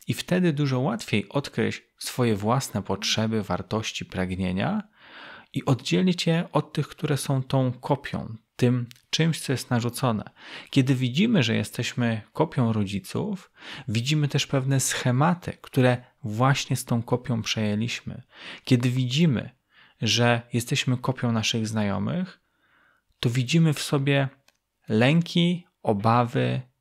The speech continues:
pewne wartości, pewne przyzwyczajenia właśnie tych znajomych, a niekoniecznie muszą być to nasze lęki. I dlatego dużo łatwiej możemy się ich pozbyć w momencie, kiedy sobie uświadomimy,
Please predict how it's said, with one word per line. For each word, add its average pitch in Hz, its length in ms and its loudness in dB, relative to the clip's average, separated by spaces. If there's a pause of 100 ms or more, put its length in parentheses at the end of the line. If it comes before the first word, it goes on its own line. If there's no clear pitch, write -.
pewne 117 320 2
wartości, 110 760 -2
pewne 110 300 0
przyzwyczajenia 131 840 0
właśnie 127 340 -2
tych 131 220 -2
znajomych, 117 680 -2 (440)
a 139 80 2
niekoniecznie 160 760 2
muszą 117 340 0
być 117 140 -4
to 123 160 -2
nasze 139 400 2
lęki. - 580 -8 (340)
I 113 100 0
dlatego 127 380 2
dużo 123 260 0
łatwiej 139 400 2
możemy 117 320 0
się - 160 -4
ich 113 140 -6
pozbyć 117 460 -2
w 113 80 -6
momencie, 120 340 0
kiedy 120 220 -2
sobie 120 300 -2
uświadomimy, 113 960 0